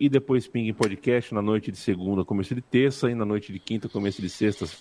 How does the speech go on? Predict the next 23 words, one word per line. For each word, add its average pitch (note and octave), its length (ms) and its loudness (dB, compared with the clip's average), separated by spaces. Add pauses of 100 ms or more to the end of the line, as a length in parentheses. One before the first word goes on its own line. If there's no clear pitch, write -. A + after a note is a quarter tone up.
(120)
É, F#2+ 280 4
visite G2+ 360 -2
nossa A#2 240 0
cozinha, C3 480 4
trivela A2 380 4
ponto A2 260 -4
com, C3 220 4
central G#2+ 300 0
três A2 200 0
ponto G#2 240 -4
com A2 120 0
ponto F#2+ 200 -6
B G2 140 6
R. A2 140 6
A G2 40 -2
Central G2 260 -4
três G#2+ 200 -2
tem F#2 140 -4
mais G2+ 240 0
de F#2 80 -2
trinta G#2 600 0 (560)
produções F#2+ 680 0
ativas A2 840 0